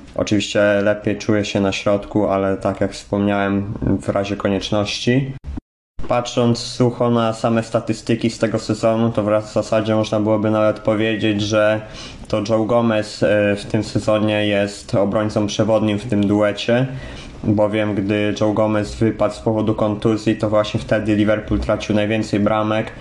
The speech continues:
a teraz, kiedy wrócił do pierwszego składu, mm, widziałem statystykę, że w dwunastu meczach w Premier League, w których startował od pierwszej minuty, straciliśmy tylko dwie bramki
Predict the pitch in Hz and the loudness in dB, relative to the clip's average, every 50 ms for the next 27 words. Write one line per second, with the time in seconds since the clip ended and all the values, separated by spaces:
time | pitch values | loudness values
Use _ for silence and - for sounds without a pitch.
0 | - - - - - - - - - - - 107 107 107 104 101 101 - - - | -16 -14 -14 -14 -12 -8 -6 -6 -4 0 2 2 2 4 2 0 0 -2 -4 -2
1 | 113 101 98 104 101 104 120 110 110 - 113 104 107 104 113 110 - - 110 101 | 0 0 2 0 2 2 0 0 0 0 0 0 0 0 0 -2 0 -2 -2 -2
2 | 101 - - - - 117 107 107 101 104 113 127 135 135 135 135 - - - - | -2 -4 -4 -2 0 2 2 2 2 2 2 2 2 0 -2 -6 -10 -12 -12 -14
3 | - - - 107 107 104 104 104 107 104 113 110 110 107 - - - 110 104 - | -6 -2 0 2 4 4 2 2 0 -2 -2 -2 -2 -4 -6 -4 -4 -4 -4 -4
4 | 120 - - 113 110 117 110 107 107 107 107 101 104 - - - - 113 113 113 | -6 -4 -4 -4 -2 -4 -2 0 2 2 2 0 -2 -8 -14 -6 -2 0 0 2
5 | 113 113 113 113 - - - 113 107 110 107 107 107 - - 104 104 101 - - | 2 2 0 -2 -4 -4 -2 0 0 0 0 -2 -2 0 0 0 0 0 -2 -4
6 | - 110 110 104 110 107 104 104 107 107 107 - - - - - - 107 104 104 | -2 0 0 2 0 0 0 0 0 0 -2 -4 -10 -14 -8 -2 0 0 2 2
7 | 101 - - - 104 98 101 113 107 107 104 101 101 - 110 104 101 - 110 101 | 0 -2 -2 -2 -2 0 0 0 2 2 2 2 0 -2 -2 -2 -2 0 0 2
8 | 101 101 101 104 104 101 104 110 104 104 101 104 - - 101 101 - 101 98 - | 2 2 2 2 2 0 0 0 0 0 0 0 -2 -2 -2 0 0 0 0 0
9 | - 107 95 113 104 104 107 104 104 110 95 95 101 104 104 104 104 107 - 113 | 0 -2 0 0 0 0 -2 -2 0 -2 0 0 0 0 0 -2 -2 0 2 2
10 | 117 123 | 2 2